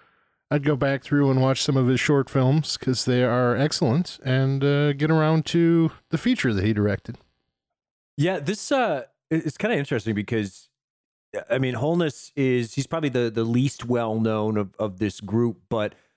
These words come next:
Speaker 2: uh, Garth Marenghi's Dark Place, before it got its one season, six episode <laughs> B B C run,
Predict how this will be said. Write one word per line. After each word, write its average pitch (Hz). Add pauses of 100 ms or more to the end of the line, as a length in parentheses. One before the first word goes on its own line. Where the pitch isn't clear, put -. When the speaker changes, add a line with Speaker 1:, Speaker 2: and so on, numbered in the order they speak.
(280)
Speaker 2:
uh, 87 (160)
Garth 127
Marenghi's 117 (220)
Dark 117
Place, 107
before 107
it 95
got 107
its 98
one 107
season, 101 (100)
six -
episode 147
<laughs> -
B 165
B 151
C 131
run, 110